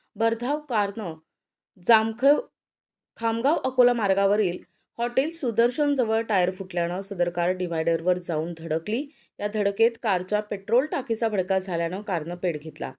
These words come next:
यावेळी परिसरातील नागरिकांनी धावपळ करत आग विझविण्याचा प्रयत्न केला आणि कारमधील महिलांसह चौघांना बाहेर काढून त्यांचे प्राण वाचविण्यात यश मिळविले, परंतु कारमधील चालकाचा जागीच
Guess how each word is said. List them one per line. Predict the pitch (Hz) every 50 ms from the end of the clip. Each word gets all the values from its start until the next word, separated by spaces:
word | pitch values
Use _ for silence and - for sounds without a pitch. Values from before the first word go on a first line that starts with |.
| _ _ _ _ _ _ _ _ -
यावेळी | 208 208 208 214 233
परिसरातील | 220 233 202 202 214 - 208 196 196 190 214 202
नागरिकांनी | 202 190 175 185 190 185 190 185 185 196
धावपळ | 196 196 175 170 165 - 185 190
करत | 185 196 190 202 202 -
आग | - 180 170
विझविण्याचा | 175 165 160 175 175 170 170 170 170 196 190
प्रयत्न | 190 190 165 156 - 180 180
केला | 175 196 190 214 247 269 - _ _ - - - - -
आणि | 220 240 262
कारमधील | 262 240 226 233 240 240 233 226 240 240
महिलांसह | 226 220 214 208 208 202 214 208 - 220 214
चौघांना | 220 - 214 190 185 180 175 170 180
बाहेर | 180 175 165 165 165
काढून | - 175 170 175 185 220
त्यांचे | 214 214 185 165 156 - 185
प्राण | 185 180 165 156 175
वाचविण्यात | 180 185 165 156 - - 175 196 185 147 143 -
यश | 190 185 170 156 156 -
मिळविले, | 156 147 139 135 131 131 135 - _ _ _ _ _ _ _ _
परंतु | 185 185 185 190 202
कारमधील | 214 208 185 185 190 190 190 180 208 220 247 - - _ _ _ _ _ -
चालकाचा | 240 220 214 220 233 233 233 220 226 - 226
जागीच | 220 220 196 180 175 185 190 190 -